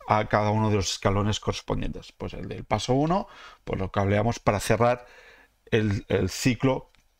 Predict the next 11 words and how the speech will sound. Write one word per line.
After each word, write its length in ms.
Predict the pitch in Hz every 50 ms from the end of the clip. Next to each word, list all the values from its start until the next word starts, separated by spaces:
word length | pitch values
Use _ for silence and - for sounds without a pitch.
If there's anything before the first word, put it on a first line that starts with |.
| - -
para 360 | - 113 104 107 113 110 113
hacer 340 | - - 101 98 - 113 107
la 120 | 110 107
conexión 540 | - 110 101 92 - - - 110 104 107 110 - - - - - - - _ _ -
de 160 | - 104 101
dicho 300 | 98 101 - - - 107
escalón. 340 | 98 - - 98 101 98 - - -
Y 100 | - 123
lo 140 | 110 113 113
mismo 340 | 107 113 104 107 117 117 113
haríamos 500 | 110 107 107 107 107 110 110 - - -